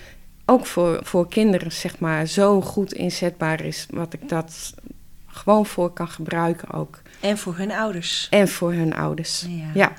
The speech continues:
Speaker 2: absoluut. Want je hebt zelfs nog ergens iets met de baby's, met de jonge kinderen gedaan, met kindergebaren.
Speaker 1: Ja.
Speaker 2: Kortom, jij bent niet stil blijven zitten. Je hebt je al maar ontwikkeld.
Speaker 1: Ja.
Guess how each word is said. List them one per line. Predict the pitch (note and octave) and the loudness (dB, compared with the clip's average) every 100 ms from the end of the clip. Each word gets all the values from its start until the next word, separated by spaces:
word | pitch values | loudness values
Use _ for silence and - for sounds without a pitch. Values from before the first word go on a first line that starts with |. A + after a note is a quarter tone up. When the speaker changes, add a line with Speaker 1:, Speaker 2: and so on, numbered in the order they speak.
| - | -12
Speaker 2:
absoluut. | - D#3+ - - E3+ E3+ - - - | -16 -14 -12 -12 -12 -12 -16 -20 -20
Want | - D#3+ | -12 -6
je | |
hebt | E3+ - | -4 0
zelfs | G#3 C#4 | 2 2
nog | E3+ D#3+ | -2 -6
ergens | - F#3+ F#3 - | -4 -4 -4 -6
iets | F#3 F#3 | -6 -6
met | F3+ E3+ | -8 -10
de | E3+ | -6
baby's, | G3 A#3 B3 A#3 | 0 0 0 -2
met | F#3 | -6
de | F#3+ | -4
jonge | G3+ A#3 A3 | -2 -2 -2
kinderen | G#3+ F#3+ F3+ | -4 -4 -4
gedaan, | F3 F3 F#3 E3+ | -6 -6 -2 -2
met | D#3+ D#3 | -4 -4
kindergebaren. | A#3+ A#3 - F#3 F3 E3+ D#3+ E3+ - - - | -4 -4 -4 -6 -6 -4 -6 -8 -12 -16 -6
Speaker 1:
Ja. | F#3+ | -4
Speaker 2:
Kortom, | - C#4+ C#4+ C#4 C#4 | 0 0 2 2 4
jij | B3 A3+ A3+ | 4 2 2
bent | G#3 A3 G#3+ | 0 -2 -2
niet | G3+ C4 D4 | -2 -2 2
stil | - A#3 C4+ | 2 2 0
blijven | A#3+ G#3+ F3+ F3+ E3+ | 0 0 -2 -2 -2
zitten. | F3 F3 A3 | -2 -4 -4
Je | G#3+ | -4
hebt | G#3 G3+ | -4 -6
je | G#3+ | -8
al | - A#3 C4 | -2 0 2
maar | B3 G#3 | 2 0
ontwikkeld. | G3 F#3 F3+ G#3 - D3+ D#3 - - - | -2 -6 -4 -4 -6 -10 -10 -16 -20 -6
Speaker 1:
Ja. | F3 | -4